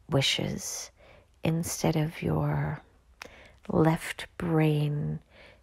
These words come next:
constructionist solutions. It is simply a retraining, a reprogramming, a relearning of how you live life.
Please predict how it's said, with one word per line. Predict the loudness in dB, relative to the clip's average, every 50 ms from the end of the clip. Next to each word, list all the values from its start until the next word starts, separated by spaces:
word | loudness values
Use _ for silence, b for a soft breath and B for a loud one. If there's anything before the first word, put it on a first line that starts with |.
| B _
constructionist | -4 -2 0 0 0 -2 -4 -4 -2 -2 -2 -2 -2 -2 -4 -4 -2 -2 -2 -2 -2 -4 -6 -6 -8 -10 -12 -12
solutions. | -10 -8 -6 -4 -4 -2 -2 -2 -2 -4 -4 -4 -6 -6 -6 -8 -10 -12 -12 -14 -18 -18 -18 -20 B B B B B B B B B B B B B B B -4
It | 0 2
is | 2 2
simply | 2 2 0 0 0 0 0 0 2 4 4 4 4 2
a | 2 2 2 2
retraining, | 0 0 0 -2 -2 -4 -6 -4 -2 0 0 2 0 0 0 -2 -2 -4 -6 -8 B B B B B B B B B B
a | 2 4 4 4
reprogramming, | 6 4 4 4 2 -2 -4 -4 -2 0 0 0 -2 -4 -4 -4 -2 -2 -2 -2 -2 -2 -4 -4 -6 -10 -12 _ -4
a | 0 2 2
relearning | 2 2 2 2 4 4 2 2 0 0 0 0 0 0 -2 -2 -2 -2 -2 -4 -4 -6 -6 -8 -10 -12 -16 -20 b b b b b b b b b b b b b b _ _ _ _ _ _ _ -8
of | -6 -4
how | 0 0 2
you | 2 2 2 0
live | 0 0 0 -2 -2 -2 -4
life. | -2 -2 -2 -4 -6 -8 -12 -14 -14 -16 -18 -20